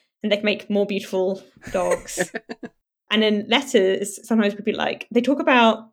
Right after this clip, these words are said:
Speaker 1: dogs almost like they're courting partners. They'll be like, "Oh, no,
Speaker 2: <laughs>
Speaker 1: so-and-so makes his pledge to so-and-so and they will meet at this." Yeah.
Speaker 2: <laughs>
Speaker 1: It is strange. And people found it strange.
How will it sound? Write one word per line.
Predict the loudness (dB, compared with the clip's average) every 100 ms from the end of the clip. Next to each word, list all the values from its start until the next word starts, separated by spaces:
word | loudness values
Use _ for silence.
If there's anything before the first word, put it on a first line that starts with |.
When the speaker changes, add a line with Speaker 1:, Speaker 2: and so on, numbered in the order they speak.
| -6
Speaker 1:
dogs | 0 0 2
almost | 2 0 -2
like | -2
they're | -2
courting | -2 -2 -2 -4
partners. | -4 -4 -2 -2
They'll | -2
be | -2 0
like, | -2 -2 0
"Oh, | 2 4
no, | 4 4 4 -2 -8
Speaker 2:
<laughs> | _ _
Speaker 1:
so-and-so | 8 10 10 8 6 6 4
makes | 2 0 2
his | 4 4 0 -6
pledge | 2 2 2 0
to | 4 6 4 -4
so-and-so | 0 4 4 2 0 2 6 4
and | 4 4
they | 4
will | 4 0 -2
meet | -4 -4 -4
at | -4
this." | -6 0
Yeah. | 2 2 -2 -8
Speaker 2:
<laughs> | -12 -14 _ -14 _
Speaker 1:
It | 4
is | 4 2
strange. | 0 0 0 0
And | 0
people | 0 2
found | 2 2
it | 0
strange. | -2 0 0 0 -4